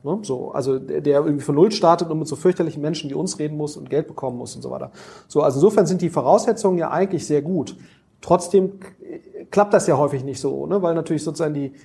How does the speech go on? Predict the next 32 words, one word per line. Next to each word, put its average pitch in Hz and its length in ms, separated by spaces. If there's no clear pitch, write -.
die 135 60
Leute, 156 500
die, 143 220
die, 139 180
den, 135 260
den 139 200
Drive 175 320
nicht 156 100
mehr 160 440
aufbringen 165 420
oder 147 140
jetzt 143 200
die 143 80
Findigkeit 190 920
für - 140
diesen 165 200
Bereich. 156 380
Und 160 80
ich 143 100
glaube, 160 220
das 160 180
ist - 120
total 175 600
wichtig, 180 300
da 143 100
ehrlich 175 320
zu 131 120
sein, 120 340
ne? 190 160
Weil 147 140
ich - 80
glaube, 160 320